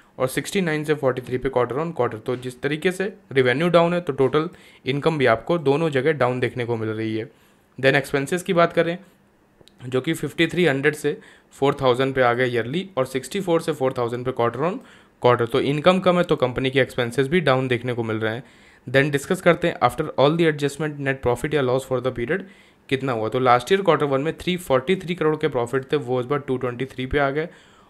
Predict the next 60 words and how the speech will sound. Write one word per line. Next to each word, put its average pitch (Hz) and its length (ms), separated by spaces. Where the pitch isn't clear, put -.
और 135 160
क्वार्टर 143 300
फ़ोर 156 220
में 175 120
फ़ोर 160 260
सेवेंटी 151 540
एट 175 140
करोड़ 151 220
के 139 140
प्रॉफिट 127 400
थे, 143 40
वो 131 200
इस 117 60
बार 139 100
टू 127 160
ट्वेंटी 120 340
थ्री 131 140
पे 120 120
आ 110 120
गए। 117 120
तो 139 160
इस 131 120
बार 175 200
जो 190 120
प्रॉफिट 160 380
है 170 80
कंपनी 139 340
के 139 100
वो 139 140
क्वार्टर 131 300
प्लस 131 260
ईयरली 143 320
दोनों 151 380
ही 170 120
जगह 135 280
हमें 160 200
कम 135 200
देखने 123 260
को 120 100
मिल 117 180
रहे 131 140
हैं, 160 100
जिस 135 180
तरीके 131 260
से 165 120
कंपनी 139 360
की 156 100
इनकम 131 300
डाउन 117 200
है। 123 80
और 131 180
मार्केट 139 360
का 175 100
जो 185 140
अनुमान 139 380
था 175 80
प्रॉफिट 156 340
को 156 100
लेके 143 320
वो 143 120